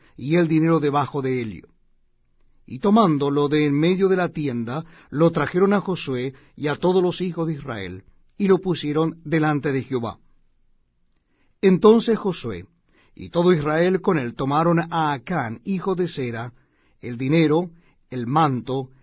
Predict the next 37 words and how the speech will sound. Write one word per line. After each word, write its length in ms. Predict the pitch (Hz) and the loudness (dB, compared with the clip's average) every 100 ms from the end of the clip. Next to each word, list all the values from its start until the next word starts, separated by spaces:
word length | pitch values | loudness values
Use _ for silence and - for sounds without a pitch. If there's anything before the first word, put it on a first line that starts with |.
| _ - | _ -2
el 180 | 170 156 | 2 2
lingote 580 | 143 131 175 214 214 | 0 0 2 4 4
de 100 | 190 | 4
oro, 400 | 170 160 151 165 165 | 4 4 2 -2 -6
sus 280 | - 117 202 | -14 -6 -4
hijos, 380 | 185 - 180 | -4 -6 -6
sus 200 | 151 117 | -8 -6
hijas, 500 | 190 - 156 156 - _ _ _ | -6 -6 -6 -6 -8 _ _ _
sus 260 | - 151 | -4 -4
bueyes, 480 | 131 180 185 151 165 | 0 2 2 2 0
sus 200 | 165 131 | -2 -2
asnos, 580 | 190 151 151 156 160 - | -2 -2 -4 -4 -4 -8
sus 280 | - 254 - | -6 -6 -2
ovejas, 600 | 190 175 - 123 123 - _ _ _ _ _ | 0 0 -2 -8 -12 -16 _ _ _ _ _
su 260 | - 185 | -2 -2
tienda 360 | 170 214 240 208 | 2 2 4 2
y 120 | 175 | 0
todo 520 | 165 220 247 240 233 | 0 4 6 6 2
cuanto 360 | 233 226 226 220 | 2 0 2 0
tenía, 480 | 185 156 110 95 101 _ _ _ _ _ _ | 2 0 -2 -10 -18 _ _ _ _ _ _
y 120 | 92 | -6
lo 100 | 139 | -2
llevaron 480 | 175 175 202 196 175 | 2 2 4 2 2
todo 280 | 185 185 175 | 0 2 2
al 100 | 160 | 0
valle 320 | 156 156 147 | 0 -2 -2
de 120 | 143 | -4
Acor. 340 | 131 113 80 _ _ _ _ _ _ _ _ _ _ | -6 -12 -16 _ _ _ _ _ _ _ _ _ _
Y 100 | 156 | -2
le 120 | 151 | 0
dijo 260 | 175 175 165 | 0 -4 -8
Josué: 400 | 170 - - - _ _ _ _ _ _ _ _ | -8 -8 -10 -10 _ _ _ _ _ _ _ _
"¿Por 260 | 202 170 165 | 2 2 2
qué 200 | 214 139 | -2 -2
nos 260 | 135 - | -4 -6
has 160 | 147 139 | -8 -6
turbado? 560 | 143 127 78 - - | -8 -8 -12 -16 -20